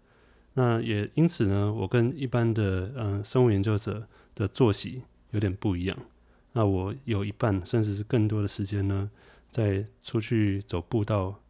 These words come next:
其实是利用晚上的时间。那在晚上的时间呢，我能够比较，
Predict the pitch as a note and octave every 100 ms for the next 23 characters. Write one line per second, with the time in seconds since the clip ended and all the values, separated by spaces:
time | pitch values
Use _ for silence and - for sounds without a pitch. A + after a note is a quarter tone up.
0 | _ - G#2 G2 A2+ G#2+ G#2 G#2+ G2+ G2+
1 | F#2 G#2 G2+ - A2 - A#2 C#3 _ -
2 | - _ B2 A2+ G#2+ G2 F#2 C#3 A#2 A2
3 | A2+ A2 G#2+ G#2+ A#2 G#2+ G#2 G2+ A#2 G#2
4 | G#2 G2+ A2 G2+